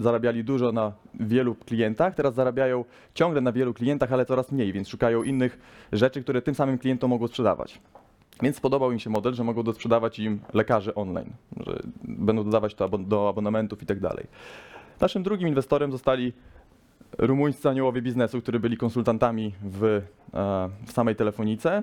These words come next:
i przez to, że oni śledzili nas, jak poruszaliśmy się po tym akceleratorze,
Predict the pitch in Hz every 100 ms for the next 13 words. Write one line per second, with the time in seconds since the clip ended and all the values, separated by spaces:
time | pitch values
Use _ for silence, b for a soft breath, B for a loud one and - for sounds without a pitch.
0 | - 135 139 147 143 123 123 123 120 101
1 | - - 117 131 131 120 107 104 - -
2 | - - - - - 117 113 123 123 110
3 | 113 110 104 101 104 110 120 113